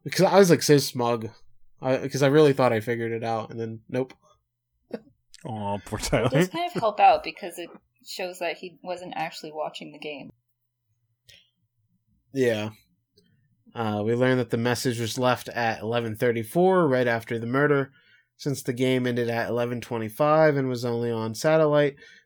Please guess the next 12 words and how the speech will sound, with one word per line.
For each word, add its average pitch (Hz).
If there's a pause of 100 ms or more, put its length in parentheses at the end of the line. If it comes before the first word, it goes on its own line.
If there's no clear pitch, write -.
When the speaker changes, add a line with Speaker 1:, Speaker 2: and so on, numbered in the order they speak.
Speaker 1:
there's 110
no 139
way 120
he 120
could 117
have 113
known 120
the 110
result 127
without 110
watching 131
it. 127